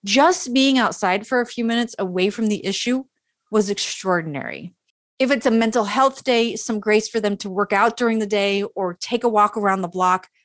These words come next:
forcing them to take a walk around the block with you, like my former colleague used to do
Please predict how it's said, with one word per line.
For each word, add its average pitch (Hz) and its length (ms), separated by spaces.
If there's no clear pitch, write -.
forcing 214 520
them 254 160
to 240 60
take 247 200
a 240 60
walk 233 220
around 240 220
the 233 80
block 226 300
with 226 180
you, 254 160
like 214 220
my 208 180
former 214 400
colleague 214 340
used 214 220
to 240 80
do 240 220